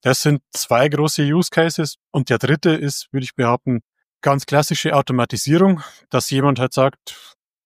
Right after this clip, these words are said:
„Ich möchte jetzt nicht fünfundzwanzig Mal dieselbe Aktion machen, sondern ich skripte das halt einmal und dann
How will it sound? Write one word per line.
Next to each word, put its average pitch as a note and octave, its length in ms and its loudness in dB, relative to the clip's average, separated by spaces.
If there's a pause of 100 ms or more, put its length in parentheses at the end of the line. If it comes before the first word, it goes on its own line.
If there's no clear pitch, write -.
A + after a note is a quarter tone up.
(680)
„Ich - 160 -8
möchte C#3 300 2
jetzt C#3+ 300 2
nicht D3 240 0 (280)
fünfundzwanzig C3+ 1000 -2
Mal B2+ 140 0
dieselbe A#2+ 380 0
Aktion D3 560 2
machen, D3 380 2
sondern C3 380 0
ich - 160 -8 (280)
skripte - 420 -4
das C#3 240 0
halt C#3 160 0
einmal C#3 380 2
und B2+ 260 -6
dann A#2+ 320 -2